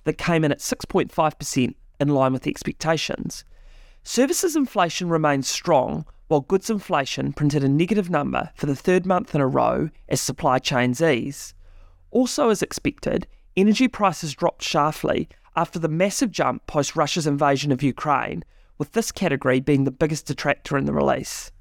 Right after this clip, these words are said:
While there's still plenty to play out in the U S, it does appear that the rapid rate rises are having an impact in getting inflation under control and opens the door for a soft landing scenario where inflation drops without triggering a recession.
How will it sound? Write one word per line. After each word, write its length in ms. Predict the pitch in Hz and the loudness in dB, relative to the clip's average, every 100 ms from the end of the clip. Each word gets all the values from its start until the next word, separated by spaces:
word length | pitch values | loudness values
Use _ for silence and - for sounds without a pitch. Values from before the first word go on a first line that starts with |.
| - - - _ - | -20 -20 -20 _ 0
While 180 | 214 | 2
there's 200 | 247 320 | 4 2
still 180 | - - | 2 -2
plenty 300 | - 254 226 | 2 4 4
to 80 | 202 | 2
play 240 | - 175 | -2 2
out 100 | 160 | 2
in 80 | 147 | 2
the 80 | 143 | 0
U 180 | 135 147 | 2 2
S, 340 | 139 143 - - | 2 0 -6 -2
it 180 | 160 160 | -4 0
does 220 | 190 214 | 0 2
appear 480 | 254 - 185 - - - _ | 0 0 0 0 -4 -8 _
that 100 | 170 | -2
the 80 | 160 | -2
rapid 380 | 151 180 240 196 | 0 -2 -2 0
rate 180 | 180 - | 0 2
rises 340 | 151 127 117 135 | 0 2 0 0
are 80 | 131 | 2
having 300 | 135 135 135 | 2 2 0
an 80 | - | 0
impact 440 | 156 156 135 - 143 | 0 2 -2 -2 0
in 100 | 135 | 2
getting 200 | 135 131 | 4 4
inflation 480 | 123 151 131 - | 2 2 0 0
under 180 | 139 131 | 0 0
control 640 | - 127 - 139 - - - - - - | -2 -6 -2 -2 0 -6 -12 -20 -20 -4
and 140 | 147 | 0
opens 360 | 180 202 247 220 | 2 2 0 0
the 100 | 208 | 2
door 320 | 156 113 - | 2 2 0
for 160 | - 143 | -2 -6
a 40 | |
soft 320 | - 185 175 | 0 0 0
landing 280 | 185 170 160 | 0 2 2
scenario 680 | - 143 139 131 - - - - - | 0 -2 0 0 0 -2 -4 -12 -4
where 140 | 151 | 0
inflation 500 | 143 139 170 170 214 | 0 2 0 0 2
drops 460 | 185 143 - - - | 2 2 -2 -6 -6
without 260 | 139 139 - | -2 -2 -2
triggering 540 | - 127 123 127 131 | -2 0 2 4 2
a 40 | |
recession. 680 | 135 127 - 196 - - 165 | 0 0 2 2 0 -4 -10